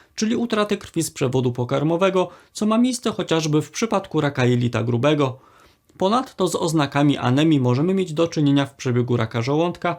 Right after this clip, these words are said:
gdy dojdzie do zajęcia błony śluzowej żołądka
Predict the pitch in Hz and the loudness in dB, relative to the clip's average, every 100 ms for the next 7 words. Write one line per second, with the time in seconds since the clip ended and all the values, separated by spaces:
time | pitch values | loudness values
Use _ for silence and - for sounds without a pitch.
0 | - _ - 170 202 196 180 160 156 143 | -8 _ -4 0 2 2 2 2 2 2
1 | 135 131 117 123 117 - 120 131 139 151 | 2 0 2 4 2 0 -2 0 0 0
2 | 170 180 185 - 185 | 0 0 -2 -2 -4